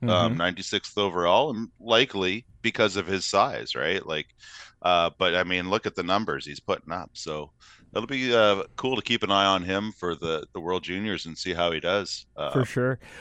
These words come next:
Speaker 2: Well, and like I was saying too, for the U S, I would say that, uh, they've got a bit of a, a,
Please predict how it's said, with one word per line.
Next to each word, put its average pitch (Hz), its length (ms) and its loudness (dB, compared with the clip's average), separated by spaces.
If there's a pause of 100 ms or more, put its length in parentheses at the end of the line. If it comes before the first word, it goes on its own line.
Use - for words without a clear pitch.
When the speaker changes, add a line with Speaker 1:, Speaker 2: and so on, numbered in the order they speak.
(140)
Speaker 2:
Well, 202 300 8
and 170 360 2
like 185 280 2
I 185 80 6
was 180 160 2
saying 165 320 0
too, 127 520 -2 (340)
for 180 200 -2
the 165 140 4
U 151 240 4
S, 123 280 0 (100)
I 127 160 4
would 156 200 2
say 113 600 -2 (240)
that, 110 520 -2 (140)
uh, 95 800 -6
they've 120 200 -2
got 139 160 4
a 127 40 2
bit 117 160 0
of 135 140 -2
a, 113 340 2 (1800)
a, 120 140 6